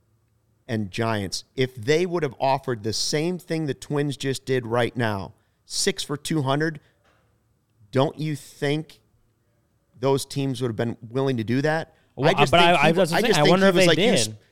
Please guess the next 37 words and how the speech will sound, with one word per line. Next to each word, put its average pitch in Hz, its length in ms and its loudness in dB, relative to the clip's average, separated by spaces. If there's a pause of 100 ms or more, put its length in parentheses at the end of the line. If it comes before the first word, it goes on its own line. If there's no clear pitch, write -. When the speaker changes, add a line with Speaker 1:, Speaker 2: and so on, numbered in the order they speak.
(140)
Speaker 1:
you 180 180 -4
spurned 170 520 0
me." 101 280 -2
Let's, - 260 0 (800)
let's 165 180 -2
play 165 160 2
devil's 131 340 2
advocate. 127 360 0
Let's 151 200 0
say 165 220 0
the, 127 220 -2 (180)
the 120 100 -10
Mets 123 300 0
say, 117 260 0
"All 170 120 -2
right, 117 200 0
we'll 175 140 -4
give 165 180 -6
you 107 60 -4
six - 320 -4
for 110 120 -8
two 117 200 -8
hundred 120 240 -2
if 104 140 -6
that's 117 220 -4
what 101 100 -16
the 101 60 -10
Twins 117 280 -6
are 110 60 -8
gonna 104 120 -8
give 110 180 -4
you." 123 100 -2 (420)
And 147 120 -2
he 165 60 0
was 143 140 -6
like, 147 160 0 (680)
"No, 190 400 0